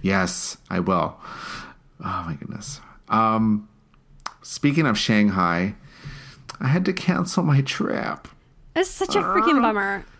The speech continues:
Speaker 1: it's the first time I've ever had to cancel a trip. And the reason I had to cancel the trip was because of the typhoon. Typhoon Lan.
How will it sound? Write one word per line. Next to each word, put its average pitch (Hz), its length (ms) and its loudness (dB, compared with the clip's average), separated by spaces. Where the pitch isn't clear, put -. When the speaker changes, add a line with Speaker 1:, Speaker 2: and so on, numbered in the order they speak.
Speaker 1:
it's - 500 -2
the 117 460 -2
first 156 340 2
time 139 160 2
I've 120 160 2
ever 113 180 2
had 107 180 2
to 107 60 0
cancel 101 420 0
a 90 40 -4
trip. 98 260 0
And 117 140 4
the 117 60 6
reason 139 880 4
I 113 80 0
had 113 120 4
to 117 60 2
cancel 113 360 0
the 110 100 2
trip 104 260 2
was 104 200 2
because 104 400 2
of 95 280 -2
the 101 60 -4
typhoon. 98 640 -2
Typhoon 104 800 2
Lan. 92 560 0